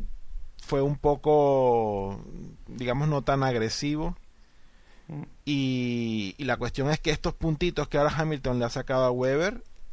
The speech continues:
Speaker 1: pueden ser, de aquí a, a fin de campeonato, pueden ser decisivos. Entonces... ¿qué opinan ustedes de que si realmente hoy Mark Webber pudo haber perdido el campeonato por no, por no apostar un poquito más y quizás por la situación de la carrera, la lluvia y, y quizás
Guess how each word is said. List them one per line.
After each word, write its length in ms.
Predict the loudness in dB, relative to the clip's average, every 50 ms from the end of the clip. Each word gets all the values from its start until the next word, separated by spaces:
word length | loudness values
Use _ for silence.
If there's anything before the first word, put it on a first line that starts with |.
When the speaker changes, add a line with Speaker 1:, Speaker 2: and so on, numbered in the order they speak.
| -14 -14 -14 -10 0
Speaker 1:
pueden 300 | 4 4 6 6 6 4
ser, 360 | 4 2 2 2 2 -2 -6 -8
de 120 | -2 0 0
aquí 300 | 0 0 -2 0 2 4
a, 200 | 4 6 4 2
a 200 | 0 -2 -6 -4
fin 140 | -2 0 2
de 100 | 2 2
campeonato, 380 | 0 0 0 0 0 0 0
pueden 240 | 0 0 0 0 0
ser 240 | 0 0 -2 -2 -2
decisivos. 520 | -2 -4 -4 -4 -4 -2 -2 0 0 0
Entonces... 540 | -2 -2 -2 -2 -2 -2 -2 -2 -2 -2 -2 -6 -10 -18 -18 -18 -18 -18 -18 -18 -18 -18 -18 -18 -20 -20 -20 -20 -20 -18 -4
¿qué 80 | 0 0
opinan 340 | 0 2 2 4 4 4 4
ustedes 420 | 4 2 2 2 4 4 4 4
de 140 | 2 0 0
que 140 | -2 -2 -4
si 320 | -4 -6 -6 -6 -4 -4
realmente 500 | 0 2 2 2 2 2 0 0 0 0
hoy 140 | 0 2 2
Mark 280 | 2 2 2 0 2 2
Webber 320 | 2 4 4 4 2 0
pudo 280 | -2 -4 -2 2 4 4
haber 140 | 4 4
perdido 240 | 2 -2 -2 0 -2
el 40 | -2
campeonato 480 | 0 -2 -2 -2 -2 -2 -2 -2 -2 -4
por 220 | -4 -4 -2 -2
no, 340 | 0 0 0 -2 -2 -4 -4
por 200 | -6 -6 -4 -2
no 120 | -2 -2 -2
apostar 440 | -2 -2 -6 -6 -4 -2 -2 -2
un 100 | -2 -2
poquito 400 | -4 -6 -6 -6 -6 -4 -2 -2
más 300 | 0 2 2 2 2 2
y 120 | -2 -4 -6
quizás 360 | -8 -10 -6 -4 -4 -4 -4
por 260 | -2 -2 -2 -2 -2
la 100 | -2 -4
situación 460 | -6 -6 -6 -6 -6 -4 -4 -4 -4
de 60 | -2 -2
la 100 | -4 -2
carrera, 460 | -2 -4 -2 0 0 0 0 0 0
la 100 | 0 -2
lluvia 640 | -2 -4 -4 -4 -4 -2 0 2 2 2 2 0
y, 360 | -2 -6 -8 -8 -8 -8 -10 -10
y 380 | -8 -8 -6 -6 -6 -6 -8 -8 -10
quizás 420 | -12 -8 -4 -2 -2 -2 -2 -4